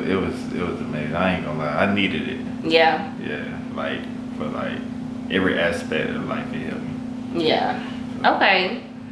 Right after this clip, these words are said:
Speaker 2: I understand it. I ain't gonna lie, it did help me, so I can, I can definitely understand it. Now, people wanna know, and I'm people, what does Trav the Mogul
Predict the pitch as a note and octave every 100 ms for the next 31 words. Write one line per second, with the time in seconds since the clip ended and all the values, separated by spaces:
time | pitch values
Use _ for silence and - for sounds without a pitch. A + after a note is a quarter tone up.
0 | - - A3+ B3+ C4+ - G3 F3+ E3+ F3+
1 | F#3+ G3+ C#4 E4 D4 C#4+ A3+ A3+ A#3+ B3+
2 | A3+ A3 G3+ G3+ - B3 F#3 E3+ - G#3
3 | G#3 G3 F3 D#3+ - E3+ D#3+ D3 B2+ B2+
4 | - - - - - F#3 G#3+ G3 F#3 F3+
5 | E3+ E3 E3 F#3 - - - - - -
6 | - - B3+ C#4 A3 E3+ D3+ D3 D3+ D3+
7 | - - - - - - - D#3 G3+ A#3+
8 | G#3+ - C#3 C#3 - - - - - -
9 | - - D#3+ D#3 G#3+ D4+ A#4 A#4+ - -
10 | - G3 A#3 A#3 - B3+ A#3 A3+ G#3 G#3+
11 | G#3+ G#3 F3+ F3 E3 E3